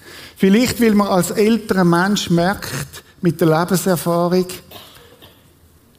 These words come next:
wenn ich ehrlich bin, schaffe ich das nicht. Wenn ich mein Leben durchleuchten lasse von Jesus Christus, vom Heiligen Geist,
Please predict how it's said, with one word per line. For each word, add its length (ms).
wenn 120
ich 240
ehrlich 520
bin, 160
schaffe 420
ich 120
das 240
nicht. 280
Wenn 140
ich 180
mein 80
Leben 640
durchleuchten 720
lasse 280
von 200
Jesus 380
Christus, 540
vom 200
Heiligen 340
Geist, 440